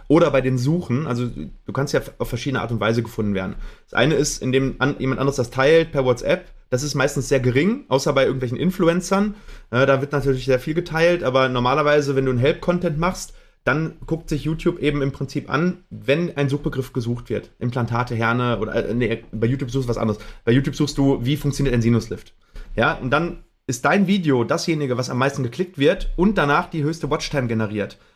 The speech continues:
Dann wird YouTube dich im Ranking weiter nach oben stecken. Und das ist ganz, ganz wichtig zu verstehen bei der, äh, Erstellung des Contents, weil, ähm, äh, Content-Erstellung ist auf YouTube völlig anders als auf Instagram.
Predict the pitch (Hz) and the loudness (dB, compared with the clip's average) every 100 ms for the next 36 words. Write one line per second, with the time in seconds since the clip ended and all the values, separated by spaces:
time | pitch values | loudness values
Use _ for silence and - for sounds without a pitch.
0 | - - 123 139 180 - 135 175 185 214 | -10 0 2 2 0 -2 -2 -2 0 -2
1 | 208 - 165 - - 139 127 165 202 202 | -2 -2 -2 -4 -8 -4 0 0 0 0
2 | 208 220 127 147 175 165 156 233 147 - | 0 -6 0 0 0 -4 -2 -2 -2 0
3 | 107 107 98 _ _ _ 127 127 170 208 | -4 -4 -12 _ _ _ -2 2 2 0
4 | 196 180 170 135 131 226 190 180 - 135 | -2 -2 -2 -4 -4 -4 -6 -6 -6 -6
5 | - 214 185 269 - _ _ _ - 135 | -4 -2 -2 -2 -8 _ _ _ -2 2
6 | 160 135 - 101 104 135 - - 120 104 | 2 -2 -8 -4 -2 0 0 2 0 -2
7 | 110 98 98 98 104 120 139 156 - _ | -4 -4 -4 -6 0 4 4 2 -2 _
8 | - 135 139 139 - - 131 - 226 226 | 0 4 4 2 -8 -4 -2 0 0 0
9 | 135 147 156 170 131 143 123 185 139 - | 0 0 0 -2 -2 -4 -2 -4 -4 -2
10 | 196 - 185 180 139 135 123 254 - 113 | -2 0 0 0 0 -4 -2 -2 0 -2
11 | 104 95 | -4 -8